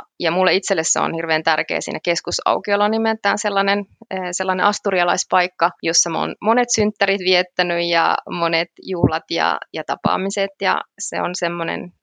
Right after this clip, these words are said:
hyvin, hyvin rento paikka ja, tota, puheensorina kuuluu aamusta iltaan. Ja aikanaan siis viikonloppuisin siellä oli myös sellaisia, tota, swing,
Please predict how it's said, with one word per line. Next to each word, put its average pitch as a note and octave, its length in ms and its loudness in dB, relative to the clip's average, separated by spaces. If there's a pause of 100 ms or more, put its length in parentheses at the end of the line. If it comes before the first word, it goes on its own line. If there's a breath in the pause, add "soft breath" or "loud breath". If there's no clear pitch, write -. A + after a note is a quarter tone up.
(180)
hyvin, E3+ 440 -6 (380)
hyvin A3+ 360 2 (100)
rento F#3+ 540 2 (140)
paikka F3+ 380 -2
ja, D#3 180 0 (160)
tota, D#3 560 -2 (120)
puheensorina E3+ 840 0 (100)
kuuluu F3+ 440 -2
aamusta F3 560 0 (100)
iltaan. F3 480 -2
Ja - 120 0 (240)
aikanaan F3+ 480 2
siis F#3 240 -4
viikonloppuisin F3+ 580 -2
siellä E3+ 260 2
oli F3 120 0
myös E3+ 220 -4
sellaisia, F#3 560 0 (420)
tota, F3+ 320 -2 (180)
swing, G3+ 360 2